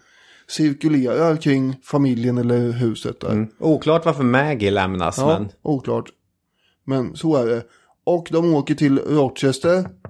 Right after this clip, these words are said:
Speaker 1: De här knackningarna och de skrapande oljuden återkommer också i Rochester. Och nu är det något annat.
Speaker 2: Nu är det märkligt. Det är inte, som i fallet med Hill House,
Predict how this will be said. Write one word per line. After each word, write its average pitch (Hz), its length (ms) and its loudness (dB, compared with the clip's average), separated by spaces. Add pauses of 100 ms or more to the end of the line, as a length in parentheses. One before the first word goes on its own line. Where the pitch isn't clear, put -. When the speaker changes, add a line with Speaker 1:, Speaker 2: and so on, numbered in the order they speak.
(220)
Speaker 1:
De 156 140 4
här 135 100 4
knackningarna 165 840 0 (360)
och 143 300 0
de 139 160 4
skrapande 139 600 0
oljuden 131 760 2 (560)
återkommer 147 880 0 (180)
också 185 680 0
i 151 380 2
Rochester. 156 880 0
Och 143 140 0
nu 180 340 2
är 151 60 2
det 143 60 0
något 143 160 -2
annat. 120 420 0
Speaker 2:
Nu 120 360 4
är 107 200 0
det 101 80 4
märkligt. 104 680 0
Det 127 240 -2
är 139 300 4
inte, 110 640 0
som 117 180 -2
i 104 80 2
fallet 104 400 0
med 107 120 0
Hill 113 280 0
House, 147 520 0